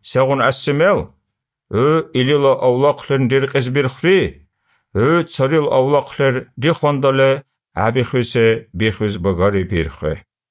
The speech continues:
Иланне руф чуэл хабл бацле, дирқибли сар анчи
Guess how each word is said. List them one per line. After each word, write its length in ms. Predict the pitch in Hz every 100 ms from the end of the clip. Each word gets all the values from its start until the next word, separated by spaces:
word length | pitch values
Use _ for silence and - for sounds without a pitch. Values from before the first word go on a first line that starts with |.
| _ _ -
Иланне 500 | 95 98 143 147 143
руф 460 | 123 131 131 - -
чуэл 340 | - 120 127 120
хабл 460 | 104 113 107 107
бацле, 720 | 90 110 107 - 104 101 98 - _ _ -
дирқибли 640 | 80 101 95 127 139 131
сар 420 | 120 - 120 117 -
анчи 680 | 117 120 117 113 113 110